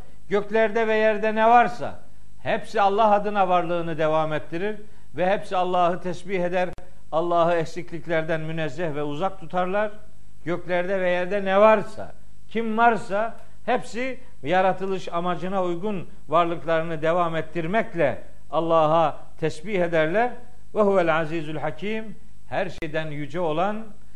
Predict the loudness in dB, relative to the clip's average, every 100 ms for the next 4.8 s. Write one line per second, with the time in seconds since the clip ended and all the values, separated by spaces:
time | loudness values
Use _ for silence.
0 | -6 -2 -2 2 2 2 0 -2 -4 -4
1 | -4 -2 -2 -4 -6 -6 -6 -4 -2 0
2 | 0 -2 -2 -4 -4 -4 -4 0 0 0
3 | -2 -2 -2 -4 -6 -6 -6 -4 -2 -2
4 | -4 -2 0 0 -2 -2 -2